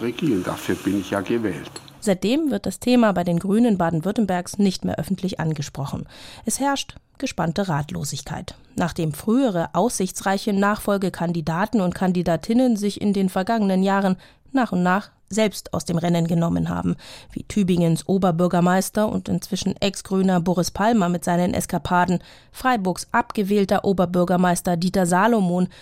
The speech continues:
Speaker 2: oder die frühere Wissenschaftsministerin Theresia Bauer, die sich vor einem Untersuchungsausschuss Vorwürfen stellen musste.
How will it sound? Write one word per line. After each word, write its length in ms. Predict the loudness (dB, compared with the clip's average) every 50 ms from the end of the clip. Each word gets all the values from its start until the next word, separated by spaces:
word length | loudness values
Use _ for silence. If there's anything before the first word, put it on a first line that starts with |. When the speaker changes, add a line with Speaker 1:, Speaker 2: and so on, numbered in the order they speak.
| -20 -20 -6
Speaker 2:
oder 320 | -2 0 2 2 2 0 -2 -8 -14 -6 -4
die 100 | -4 -4
frühere 540 | -2 0 2 4 4 4 4 2 2 2
Wissenschaftsministerin 1160 | 2 2 2 2 2 2 2 0 -2 -2 -2 0 2 2 2 2 0 -2 -4 -2 -2 -2 -2 -2
Theresia 460 | -2 -2 -2 0 0 0 0 0 0
Bauer, 400 | 2 2 2 4 4 4 4 2 0 -6 -20 -20 -16 -8 -4
die 100 | -4 -2
sich 240 | 0 -2 -2 -2 -4
vor 180 | -4 -4 -2
einem 220 | 0 0 0 0 0
Untersuchungsausschuss 1120 | 0 0 0 0 2 2 2 2 2 2 2 2 2 0 0 0 0 -2 -2 -4 -4 -6 -8
Vorwürfen 640 | -6 -2 0 0 2 2 0 -2 -2 -2 -4 -4
stellen 360 | -4 -4 -4 -4 -2 -2 -2
musste. 420 | -2 -2 -4 -6 -8 -10 -10 -10